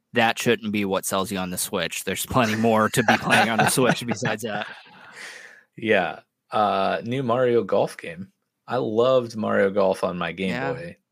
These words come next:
Speaker 2: Like, so much fun, and this one looked pretty sweet. And then
Speaker 1: Yeah, it looks really
Speaker 2: this
Speaker 1: good.
Speaker 2: was one of the games that they, like, showcased gameplay of and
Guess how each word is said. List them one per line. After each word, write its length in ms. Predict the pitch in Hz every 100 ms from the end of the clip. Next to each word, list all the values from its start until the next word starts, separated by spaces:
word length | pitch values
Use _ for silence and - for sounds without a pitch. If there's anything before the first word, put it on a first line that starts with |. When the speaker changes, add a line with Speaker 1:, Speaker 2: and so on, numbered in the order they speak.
| -
Speaker 2:
Like, 340 | 101 85 - _ _ _ -
so 240 | - 127
much 220 | 110 90
fun, 260 | - 95 87
and 100 | 87
this 160 | 98 -
one 180 | 104 92
looked 260 | 87 -
pretty 200 | - 90
sweet. 400 | 78 98 90 85
And 140 | 95 95
then 160 | 90
Speaker 1:
Yeah, 160 | 98 104
it 80 | 110
looks 180 | 117
really 180 | 107 104
Speaker 2:
this 220 | 113 120
Speaker 1:
good. 60 | 123
Speaker 2:
was 180 | 104 101
one 180 | 101 98
of 80 |
the 80 | 92
games 360 | 90 95 92 87
that 140 | 90
they, 120 | 90
like, 220 | 87 85 -
showcased 640 | - 92 - 90 87 -
gameplay 560 | 95 92 87 92 87 87
of 260 | 85 87
and 320 | 87 85 85